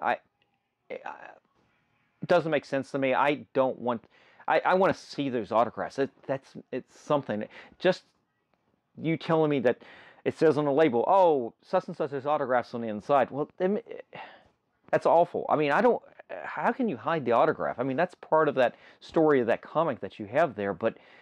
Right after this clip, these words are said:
if you can't see it, how do you really know it's there? And then you can't even enjoy it. So, uh, those books I'll not get graded, but if I get some of these again, I'll get 'em on the cover, and that way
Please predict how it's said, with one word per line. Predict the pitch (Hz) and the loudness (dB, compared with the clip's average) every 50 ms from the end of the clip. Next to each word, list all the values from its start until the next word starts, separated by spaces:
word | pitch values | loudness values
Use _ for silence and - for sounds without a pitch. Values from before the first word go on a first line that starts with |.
| - _ - | -20 _ -16
if | - | -8
you | - | -2
can't | 165 170 151 - - | 0 0 0 -2 -4
see | - - - 214 196 | -8 -4 -2 2 4
it, | 160 - - - - | 4 2 2 -2 -8
how | - - 151 | -4 0 0
do | 160 156 | 0 0
you | 147 127 | -2 -4
really | 110 107 110 117 127 139 143 131 123 123 | -4 -4 -2 2 4 6 6 6 4 4
know | 117 117 107 104 | 2 2 2 0
it's | - _ | 0 _
there? | - 123 127 123 120 117 110 | -2 2 4 4 4 4 2
And | 98 120 120 | 0 -2 -2
then | 123 131 139 | -2 -2 -2
you | 135 | -4
can't | - - 139 123 | -4 -4 -6 -6
even | 113 113 92 95 98 90 85 | -6 -6 -8 -8 -10 -10 -10
enjoy | 82 80 90 98 113 101 90 73 | -10 -8 -4 0 0 2 2 0
it. | - - - _ | -4 -8 -12 _
So, | - - 117 107 104 95 _ - - - - - - - _ | 0 2 4 4 4 2 _ -16 -20 -20 -20 -20 -20 -8 _
uh, | - 127 120 120 117 113 107 | 2 4 4 4 4 2 2
those | 104 165 202 - - | 2 4 4 4 2
books | - 190 170 - - 147 | 0 -4 -4 -2 0 2
I'll | 135 127 | 2 2
not | 131 127 117 104 | 2 0 -2 -2
get | - 110 104 | -4 -10 -8
graded, | 101 120 139 143 117 113 101 - _ - | -2 0 0 0 0 -2 -6 -10 _ 0
but | 127 120 113 - - | 0 0 0 0 -4
if | - 123 - | -8 -4 -2
I | 117 117 | -2 0
get | 110 - 165 165 - - | 2 2 2 2 0 -2
some | - 170 151 | -4 -2 -2
of | 143 123 | 0 0
these | 131 127 120 - - - - - | 0 0 -2 -4 -8 -14 -10 -10
again, | 101 98 120 143 147 143 131 113 107 - _ _ _ - - 110 | -8 -4 0 2 2 4 2 0 -2 -6 _ _ _ -8 -2 -2
I'll | 110 113 | 0 2
get | 113 123 120 | 2 2 2
'em | 113 110 | 2 0
on | 104 | -2
the | 92 92 | -6 -6
cover, | - - 147 135 117 127 120 113 | -6 -2 -2 0 2 2 0 0
and | - 104 107 104 107 | 0 -2 -6 -4 -2
that | 110 95 107 | -2 -2 0
way | 113 107 101 101 95 | 2 2 2 2 0